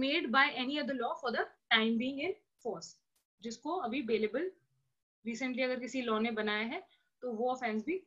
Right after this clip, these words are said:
bailable माना जाएगा। And non-bailable offense means any other offense। तो जो bailable offense होंगे वो clearly लिखा हुआ है, और जो नॉन बेलेबल offense होंगे वो भी first schedule में दिया हुआ है। अभी आपने recently,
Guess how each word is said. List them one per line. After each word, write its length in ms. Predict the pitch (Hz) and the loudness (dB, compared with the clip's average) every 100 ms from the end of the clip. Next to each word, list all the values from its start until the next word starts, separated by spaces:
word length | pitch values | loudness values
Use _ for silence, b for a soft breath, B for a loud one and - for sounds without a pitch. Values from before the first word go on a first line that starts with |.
| _ 196 | _ -2
bailable 380 | 202 196 208 | 0 0 -4
माना 260 | 208 165 160 | -4 -6 -10
जाएगा। 260 | - - _ _ _ _ _ _ _ _ _ b b | -20 -20 _ _ _ _ _ _ _ _ _ b b
And 240 | 277 302 302 | 4 6 6
non-bailable 600 | 311 381 339 302 294 294 | 8 6 6 0 -2 -6
offense 360 | 262 254 - 262 | -4 -4 -4 -4
means 300 | 254 269 - - | -4 -4 -10 -4
any 220 | 220 226 233 | -2 0 -2
other 180 | 202 180 | -6 -8
offense। 380 | 180 - - - _ - _ _ - | -12 -20 -20 -20 _ -20 _ _ -10
तो 80 | 277 | -4
जो 120 | 302 | -2
bailable 440 | 226 262 294 359 349 | 0 2 2 0 0
offense 320 | 339 302 311 | 0 -2 0
होंगे 180 | 311 311 | -2 -2
वो 120 | 311 | -2
clearly 420 | 294 262 247 285 | 0 0 2 -2
लिखा 260 | 247 - 262 | -4 -2 0
हुआ 200 | 285 285 | 0 0
है, 120 | 330 | -2
और 160 | 262 254 | -4 -4
जो 80 | 240 | -4
नॉन 260 | 233 269 | -2 0
बेलेबल 320 | 262 254 240 254 | 0 -2 -2 -4
offense 300 | 247 220 220 | -4 -6 -4
होंगे 260 | 226 370 - - | -6 -8 -12 -2
वो 120 | 240 | 0
भी 160 | 240 349 | 2 2
first 260 | 285 226 - | 0 -2 -2
schedule 280 | 226 220 | -2 -2
में 160 | 240 262 | -2 -4
दिया 200 | 196 180 | -8 -8
हुआ 200 | 151 147 | -10 -18
है। 60 | _ b b _ | _ b b _
अभी 200 | 240 254 | -2 2
आपने 240 | 294 311 330 | 4 4 2
recently, 540 | 269 - 285 277 311 | 0 0 -2 0 0